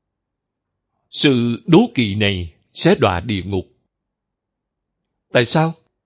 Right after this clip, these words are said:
Đố kỵ chắc chắn sẽ sanh sân hận.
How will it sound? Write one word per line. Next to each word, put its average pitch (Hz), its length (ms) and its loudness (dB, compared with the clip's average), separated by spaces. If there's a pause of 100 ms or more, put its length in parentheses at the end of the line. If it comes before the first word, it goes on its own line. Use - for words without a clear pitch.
(920)
Đố 196 340 6
kỵ 107 380 -2 (540)
chắc - 240 0
chắn 190 320 0
sẽ 151 180 0
sanh 131 360 -2
sân 156 280 0
hận. 95 260 -4